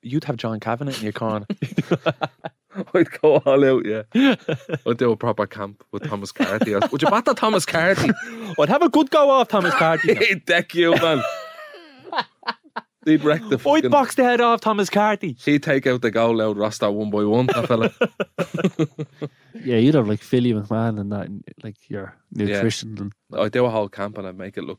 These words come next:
Speaker 2: polished.
Speaker 1: Yeah.
Speaker 2: I'd then come out and just go, "Don't want to fight him."
Speaker 3: I wanna go back to your feelings of watching from the sidelines.
Speaker 1: It was weird. I fe-, I really felt like, 'cause obviously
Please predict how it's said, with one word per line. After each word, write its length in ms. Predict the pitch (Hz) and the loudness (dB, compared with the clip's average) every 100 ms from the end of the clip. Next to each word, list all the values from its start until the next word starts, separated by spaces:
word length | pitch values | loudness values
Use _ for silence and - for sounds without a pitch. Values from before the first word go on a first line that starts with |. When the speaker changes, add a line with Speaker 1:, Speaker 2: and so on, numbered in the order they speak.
| _ | _
Speaker 2:
polished. 540 | - 95 107 - - _ _ _ | -6 -6 -6 -12 -16 _ _ _
Speaker 1:
Yeah. 240 | 104 101 98 _ - | -16 -16 -16 _ -10
Speaker 2:
I'd 120 | 95 | -4
then 160 | 95 101 | -2 -4
come 140 | 92 | -4
out 120 | 92 | -4
and 60 | - | -4
just 140 | 92 | -6
go, 240 | 98 92 95 _ _ - | -4 -4 -6 _ _ -6
"Don't 160 | 95 | -4
want 160 | 95 95 | -4 -10
to 60 | - | -16
fight 280 | 92 95 | -12 -12
him." 100 | - - _ | -14 -20 _
Speaker 3:
I 40 | 113 | 0
wanna 120 | 123 | 2
go 60 | 117 | 2
back 180 | 120 - | 0 -4
to 280 | - 107 87 | 0 0 0
your 520 | 92 71 - 110 107 | -2 -6 -2 2 0
feelings 580 | 101 117 120 113 98 - - | 0 0 2 2 -2 -8 -8
of 380 | 104 95 - _ _ _ _ - | -8 -8 -16 _ _ _ _ -6
watching 340 | 113 - 110 | -6 -6 -10
from 160 | - 104 | -8 -10
the 80 | |
sidelines. 580 | 90 104 127 104 95 - _ _ _ _ _ _ - _ _ _ - - - - - _ | -4 -2 -2 -2 -6 -12 _ _ _ _ _ _ -20 _ _ _ -20 -20 -20 -20 -20 _
Speaker 1:
It 60 | 165 | 2
was 160 | 170 147 | 4 4
weird. 380 | 190 220 160 - - - - _ - | 4 4 2 -4 -18 -20 -20 _ -6
I 80 | 131 | -4
fe-, 220 | - 165 | -2 0
I 80 | 135 | 4
really 280 | 160 185 170 | 4 4 2
felt 180 | - 131 | 0 -2
like, 160 | 135 | -2
'cause 180 | - 131 | 0 2
obviously 540 | 147 147 - 131 117 | 2 0 -2 -2 -4